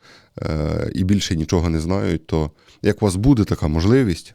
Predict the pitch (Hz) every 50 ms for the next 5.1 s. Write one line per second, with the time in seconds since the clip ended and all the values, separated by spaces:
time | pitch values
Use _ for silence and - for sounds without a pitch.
0 | _ - - 107 110 107 101 - 98 80 71 - - 82 92 117 135 - - _
1 | _ _ _ _ - - - - - - - - - - - 85 85 - - 87
2 | 95 101 104 92 - 95 76 80 78 - - 95 87 82 78 78 - 85 80 82
3 | 78 71 - 90 82 78 78 73 78 76 80 82 82 90 123 131 113 92 - -
4 | - - - - 104 104 98 95 - - 73 71 71 - - - 95 113 139 139
5 | - -